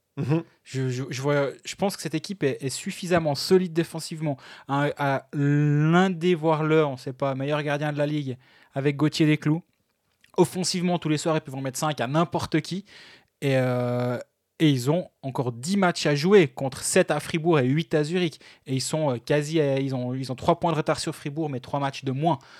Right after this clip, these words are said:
Speaker 2: Donc, euh, pour moi, si je dois dire, aujourd'hui, je pense que Genève terminera la saison à la deuxième place. Et c'est juste complètement mérité, surtout parce que Zurich, en ce moment, est pas terrible, à deux matchs de plus que Genève. Et, et oui, on, on a un Fer qui est en train de,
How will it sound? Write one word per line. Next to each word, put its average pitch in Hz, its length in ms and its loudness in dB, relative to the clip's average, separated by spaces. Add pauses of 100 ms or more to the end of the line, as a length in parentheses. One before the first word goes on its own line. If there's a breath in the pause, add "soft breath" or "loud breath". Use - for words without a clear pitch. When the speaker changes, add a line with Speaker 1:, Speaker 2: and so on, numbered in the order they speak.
(500 loud breath)
Speaker 2:
Donc, 127 280 -4
euh, 127 120 2
pour 139 160 -2
moi, 170 180 8 (680)
si - 220 -4
je 151 60 -4
dois 143 120 4
dire, 160 240 2
aujourd'hui, 139 280 0
je - 60 -6
pense 135 160 -8
que 139 120 -6
Genève 135 220 -4
terminera 127 340 -4
la 123 80 0
saison 123 260 -2
à 117 40 0
la 110 100 -2
deuxième 123 280 -2
place. 156 300 2 (760)
Et - 80 -10
c'est 120 140 -6
juste 127 220 -12
complètement 127 440 -8
mérité, 131 460 2
surtout - 320 -12
parce 127 160 -4
que 113 80 -14
Zurich, 135 220 -8
en 120 60 -10
ce - 80 -20
moment, 131 160 -4
est 110 100 -8 (140)
pas - 160 -10
terrible, 147 500 -2 (400 loud breath)
à 120 280 -4
deux 120 200 -2
matchs 143 160 2
de 135 100 -4
plus - 240 -12
que 139 120 -6
Genève. 127 400 -2 (460 loud breath)
Et, 104 960 -8 (320)
et 131 80 -2
oui, 185 280 0 (300)
on, 143 260 -10
on 139 180 -2
a 151 100 4
un 175 220 6
Fer 170 380 2
qui - 80 -10
est 147 40 -4
en 143 40 -4
train 147 180 -6
de, 135 340 0